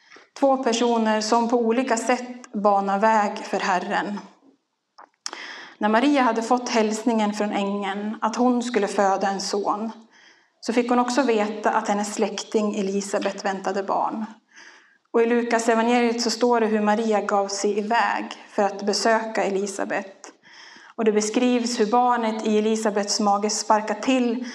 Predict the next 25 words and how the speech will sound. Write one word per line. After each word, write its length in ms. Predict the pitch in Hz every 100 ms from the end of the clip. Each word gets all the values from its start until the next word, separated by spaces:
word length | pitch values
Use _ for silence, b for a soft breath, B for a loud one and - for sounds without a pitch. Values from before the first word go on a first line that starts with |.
| B B
när 120 | 202
Maria 460 | 202 208 202 190
kom. 380 | - 104 98 95 - - _ b b b b
Och 80 |
hur 120 | 220 220
det 260 | 240 226 202
blev 240 | 220 202
ett 220 | 202 -
tecken 680 | 277 277 - - 190 190 196
för 280 | - 202 185
Elisabet. 840 | 175 196 190 - 220 - - - _ b b b b b b _
Nu 80 | 240
var 60 | 240
hon 100 | 214
helt 200 | 220 214
plötsligt 360 | 202 208 208
säker 640 | - 226 214 214 - 185 185
på 360 | - 196 190
vilket 340 | 202 202 202 202
barn 360 | 214 208 196
det 80 | 185
var 260 | 202 196 190
Maria 440 | 202 208 208 175
bar 280 | 208 196 190
på. 360 | 190 - -